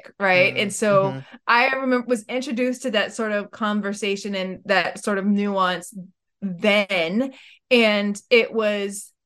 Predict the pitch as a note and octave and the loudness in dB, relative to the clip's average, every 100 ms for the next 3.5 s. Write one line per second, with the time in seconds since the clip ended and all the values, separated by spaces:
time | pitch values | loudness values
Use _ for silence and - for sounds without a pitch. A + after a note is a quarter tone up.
0 | _ _ C4 G#3+ A#3 A3 G#3+ G3+ - - | _ _ 2 4 2 2 2 -2 -6 -6
1 | G#3+ G#3 C#4+ D#4+ E4 E4+ C4+ A3 G#3 - | -4 -2 0 0 -2 -2 0 0 -2 -4
2 | E4+ C#4+ F3+ F3 F#3 A#3+ C#4+ A#3 G#3 G#3 | -2 0 0 0 0 0 0 0 -2 -2
3 | A#3 A3+ A3 A3 | -4 -4 -4 -8